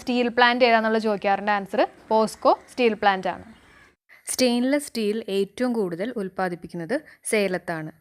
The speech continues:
നമുക്കിത് എങ്ങനെ ഓർക്കാൻ പറ്റുമെന്ന് വെച്ചിട്ടുണ്ടെങ്കിൽ സ്റ്റെയിൻലെസ് സ്റ്റീലിനകത്ത് എസ് എം എസ് ഉണ്ട് അല്ലേ? അതേപോലെ തന്നെ സേലത്തിനകത്തും എസ് ഉണ്ട്. അപ്പോൾ അങ്ങനെ നമുക്കൊന്ന് കണക്ട് ചെയ്യാം. അപ്പോൾ ഇതൊക്കെയാണ് നമ്മുടെ ഈ ഒരു ടോപ്പിക്കിൽ, അതായത് ഇരുമ്പുരുക്കുശാലകളിൽ നിന്ന് മെയിനായിട്ട് ചോദിക്കാൻ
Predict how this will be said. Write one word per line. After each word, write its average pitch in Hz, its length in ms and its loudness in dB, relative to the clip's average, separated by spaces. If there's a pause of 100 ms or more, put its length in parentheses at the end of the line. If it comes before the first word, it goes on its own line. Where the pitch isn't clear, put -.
(300)
നമുക്കിത് 220 280 0
എങ്ങനെ 220 240 0
ഓർക്കാൻ 214 300 -2
പറ്റുമെന്ന് 202 280 -4
വെച്ചിട്ടുണ്ടെങ്കിൽ 175 400 -6 (400)
സ്റ്റെയിൻലെസ് 226 480 0
സ്റ്റീലിനകത്ത് 220 500 -2 (280)
എസ് - 160 -4
എം 220 120 0
എസ് 185 160 -4
ഉണ്ട് 165 140 -8 (140)
അല്ലേ? 214 160 2 (400)
അതേപോലെ 202 340 -2
തന്നെ 226 160 -4 (240)
സേലത്തിനകത്തും 208 760 -2 (240)
എസ് - 140 -6 (100)
ഉണ്ട്. 156 140 -10 (360)
അപ്പോൾ 214 160 -2
അങ്ങനെ 196 240 -2
നമുക്കൊന്ന് 190 480 -6
കണക്ട് 214 240 -4
ചെയ്യാം. 151 180 -12 (800)
അപ്പോൾ 233 180 4
ഇതൊക്കെയാണ് 269 540 6
നമ്മുടെ 233 260 4 (100)
ഈ 240 40 0 (100)
ഒരു 269 140 6
ടോപ്പിക്കിൽ, 214 500 6
അതായത് 214 320 2 (300)
ഇരുമ്പുരുക്കുശാലകളിൽ 226 880 2
നിന്ന് 220 240 -4
മെയിനായിട്ട് 226 560 0
ചോദിക്കാൻ 220 360 0